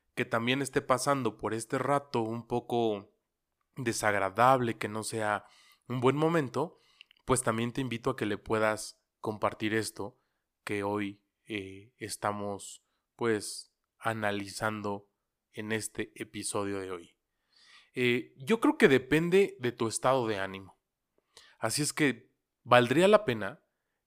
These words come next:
que pudieras darte cuenta cómo está el estado de ánimo todos los días y que tú mismo o tú misma puedan identificar algunas áreas importantes que te pudieran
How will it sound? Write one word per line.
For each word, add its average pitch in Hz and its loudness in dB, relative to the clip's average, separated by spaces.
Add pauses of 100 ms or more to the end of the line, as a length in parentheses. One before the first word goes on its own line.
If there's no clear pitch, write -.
(100)
que 117 -4
pudieras 127 2 (120)
darte 110 -4
cuenta 113 -6 (180)
cómo 139 0
está 131 -2
el 123 -2
estado 120 -2
de 110 0
ánimo 117 -4
todos 101 -2
los 95 -6
días 95 -12 (800)
y 104 -12
que 107 -4
tú 113 -2
mismo 120 -2
o 101 -6
tú - -10
misma 113 -2
puedan 110 0
identificar 104 -2 (360)
algunas 110 0
áreas 110 2
importantes 120 -6 (400)
que 120 -8
te 110 -4
pudieran 127 0